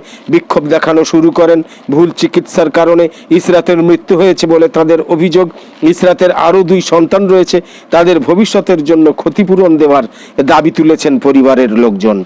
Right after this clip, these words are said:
যদিও এই অভিযোগ মানতে নারাজ হাসপাতাল কর্তৃপক্ষ, গোটা ঘটনাটা খতিয়ে দেখছে পুলিশ।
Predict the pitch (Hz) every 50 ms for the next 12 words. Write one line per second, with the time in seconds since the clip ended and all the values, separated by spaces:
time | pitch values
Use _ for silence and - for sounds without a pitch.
0 | - - - - - 135 135 135 160 151 123 143 147 139 127 113 - - - 131
1 | 143 151 139 123 151 151 139 147 156 127 151 135 117 131 139 139 139 - 160 151
2 | 143 143 139 143 143 127 - - - - - - 143 147 - - 147 139 - 143
3 | 139 117 - 151 147 131 - - 143 - 156 - - - 143 135 - - - -
4 | - - 123 143 151 - 139 139 107 - 147 107 147 151 143 139 110 - 110 -
5 | - 147 139 - 135 131 123 104 107 127 120 - - - 117 110 104 107 - -
6 | - - - - - 143 139 123 110 101 92 87 -